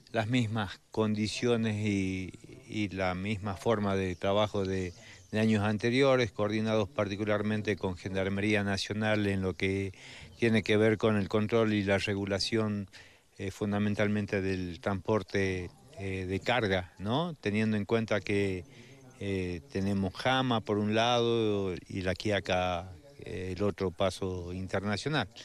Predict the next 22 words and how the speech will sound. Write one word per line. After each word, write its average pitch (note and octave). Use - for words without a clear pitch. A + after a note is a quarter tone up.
eh, G2
que G#2
eso G2+
no G#2
se G2
resiente, G2+
pero G2
hay G2
que F2+
trabajar F#2+
fuertemente A2
para F#2+
evitar, F#2+
este, F2
situaciones G2+
no G#2+
deseadas, A#2+
entendiendo B2
de G#2+
que G2+
es, -
eh, F#2